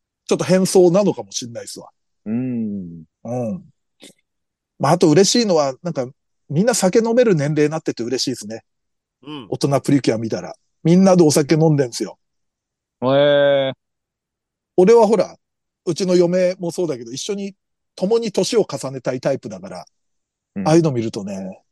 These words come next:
Speaker 1: あーって思っ-、いいなーって思っちゃうんですよね。
Speaker 3: なるほど、わかります。
Speaker 1: うん。
Speaker 2: うん、わかるな、
Speaker 1: 俺、だからまあ、
Speaker 2: それでも。
Speaker 1: 今みんな二十代の設定だけど、俺、みそじプリキュアも見たいからね、そういう意味では。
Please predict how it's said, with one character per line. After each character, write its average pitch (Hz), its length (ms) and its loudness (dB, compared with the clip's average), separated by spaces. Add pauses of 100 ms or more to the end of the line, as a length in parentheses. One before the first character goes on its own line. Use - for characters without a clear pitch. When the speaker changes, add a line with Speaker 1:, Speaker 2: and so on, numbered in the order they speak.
(200)
Speaker 1:
あ 147 560 2
ー - 20 -6
っ - 20 -20
て - 160 -4
思 131 140 2
っ-、 - 40 0 (320)
い 175 140 6
い 175 40 4
な 151 200 4
ー - 20 0
っ - 40 -4
て 131 80 -4
思 131 100 0
っ - 20 -10
ち - 100 -8
ゃ - 20 2
う 110 40 -6
ん - 20 -10
で - 60 -16
す 113 60 -10
よ 95 80 -12
ね。 101 180 -18 (1600)
Speaker 3:
な 90 100 -20
る 92 80 -20
ほ 95 100 -20
ど、 87 100 -20
わ 90 140 -20
か 95 100 -20
り 85 60 -20
ま 82 140 -20
す。 - 140 -20
Speaker 1:
う 123 60 -10
ん。 117 260 -8
Speaker 2:
う - 80 -12
ん、 95 100 -8
わ 95 100 -8
か 160 100 0
る 185 80 8
な、 220 60 4
Speaker 1:
俺、 208 120 -2
だ 240 100 4
か 208 60 4
ら 151 100 2
ま 147 100 0
あ、 - 40 2
Speaker 2:
そ - 20 -4
れ 117 60 -8
で - 60 -16
も。 - 120 -20
Speaker 1:
今 226 200 0
み 160 120 0
ん 202 60 0
な 196 80 2
二 175 160 4
十 240 220 0
代 131 300 -2 (180)
の 131 120 -12
設 135 220 -8
定 143 140 -2
だ 135 120 -2
け 117 60 -10
ど、 113 100 -14
俺、 123 100 -12
み 143 140 0
そ 233 160 4
じ 214 140 -4
プ 233 120 -2
リ 208 100 2
キ 165 120 0
ュ - 20 2
ア 107 40 -6
も 104 100 -14
見 110 100 -20
た 131 100 -4
い 113 60 -8
か 101 100 -18
ら 87 120 -20
ね、 139 100 -12
そ 131 160 -6
う 110 40 -2
い 107 40 -4
う 104 40 -6
意 - 40 -10
味 95 80 -10
で 90 80 -10
は。 - 160 -12